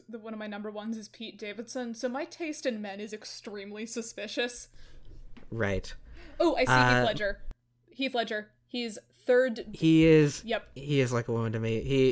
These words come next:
Speaker 2: he
Speaker 1: Put
Speaker 2: just,
Speaker 1: him all the way
Speaker 2: just,
Speaker 1: up there, baby.
Speaker 2: just, uh, unbelievable. A-,
Speaker 1: Ugh.
Speaker 2: another one of the, l-, like, just, uh, one of the hottest people in history. <laughs> I
Speaker 1: I love him so
Speaker 2: think.
Speaker 1: much.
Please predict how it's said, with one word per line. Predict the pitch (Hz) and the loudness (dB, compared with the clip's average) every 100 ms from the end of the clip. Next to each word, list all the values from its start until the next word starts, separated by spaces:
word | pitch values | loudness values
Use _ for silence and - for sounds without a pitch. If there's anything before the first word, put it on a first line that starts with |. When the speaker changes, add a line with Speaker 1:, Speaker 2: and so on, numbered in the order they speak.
| 131 | 4
Speaker 2:
he | 127 | 0
Speaker 1:
Put | - | 2
Speaker 2:
just, | 262 240 | 2 2
Speaker 1:
him | 214 | 0
all | 208 | -2
the | |
way | 208 | 0
Speaker 2:
just, | 170 123 | 2 0
Speaker 1:
up | 202 | -2
there, | 190 | -4
baby. | 190 202 202 202 - - - | -4 -8 -8 -10 -12 -20 -10
Speaker 2:
just, | 147 135 123 - - | 0 2 2 -4 -12
uh, | - 135 - - - 104 - - - | -14 -14 -14 -14 -12 -12 -12 -14 -6
unbelievable. | 139 151 135 117 113 110 107 107 - - - - - - | 0 2 2 2 0 0 -2 -2 -8 -14 -16 -20 -20 -4
A-, | 160 139 | 4 4
Speaker 1:
Ugh. | 160 | 6
Speaker 2:
another | 170 160 151 | 4 4 2
one | 135 | 0
of | 127 | 0
the, | 127 120 | 2 2
l-, | 147 143 | 0 -2
like, | 135 120 117 - - | -6 -4 -4 -6 -4
just, | 120 - 156 - - - - 156 - | -6 -6 -16 -20 -20 -20 -18 -12 -6
uh, | 143 143 131 | -4 -4 -6
one | 135 127 | -4 -2
of | |
the | 123 | -2
hottest | 131 117 - | -4 -4 -2
people | 120 117 | -2 0
in | 110 | -4
history. | 113 - 165 - - | -4 0 4 4 2
<laughs> | |
I | - 302 392 427 | 0 2 2 6
Speaker 1:
I | - 427 | 10 12
love | 403 415 | 12 12
him | 427 - 415 415 | 12 12 10 10
so | 427 466 | 4 6
Speaker 2:
think. | |
Speaker 1:
much. | 403 | 4